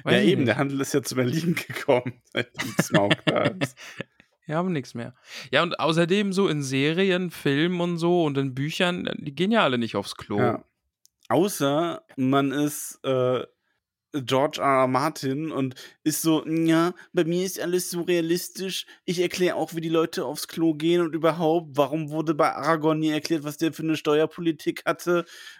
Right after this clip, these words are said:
Speaker 2: Hm, ich mach das viel besser. Oh, mein Buch kommt dann irgendwann mal, wenn das jemand fertig geschrieben hat, nachdem ich gestorben bin, weil ich zu kacke bin, da irgendwas mal zu Ende zu schreiben, stattdessen lieber auf irgendwelchen Conventions rumtingel,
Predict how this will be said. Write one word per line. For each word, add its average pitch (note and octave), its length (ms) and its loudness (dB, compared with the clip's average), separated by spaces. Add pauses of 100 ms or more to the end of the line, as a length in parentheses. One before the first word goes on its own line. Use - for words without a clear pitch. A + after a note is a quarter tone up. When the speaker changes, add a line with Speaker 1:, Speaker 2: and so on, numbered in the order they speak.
Speaker 2:
Hm, E3 280 0
ich E3 140 -2
mach E3 140 0
das E3+ 180 -4
viel F3 160 0
besser. D#3+ 500 2
Oh, D#3 120 4
mein D#3+ 180 2
Buch D3+ 160 -8
kommt F3 200 -2
dann D3 120 2
irgendwann D3+ 460 2
mal, D3+ 260 2
wenn D3 140 0
das D3 120 0
jemand D3+ 220 -2
fertig C#3+ 220 -2
geschrieben C#3 260 -8
hat, C#3 80 0
nachdem C3+ 240 -4
ich B2 100 -10
gestorben C3+ 400 0
bin, C3+ 140 -4
weil C3 120 2
ich - 60 -18
zu C3 120 -14 (520)
kacke D3+ 360 0
bin, B2 240 0 (180)
da A#2 140 0
irgendwas D3 240 2
mal C#3 80 0
zu - 120 -2
Ende D#3 200 -2
zu B2 120 -8
schreiben, B2+ 300 0
stattdessen C3 320 -4
lieber D3+ 140 2
auf C3 80 -4
irgendwelchen C#3+ 320 -4
Conventions C3 640 -2
rumtingel, C3 560 -2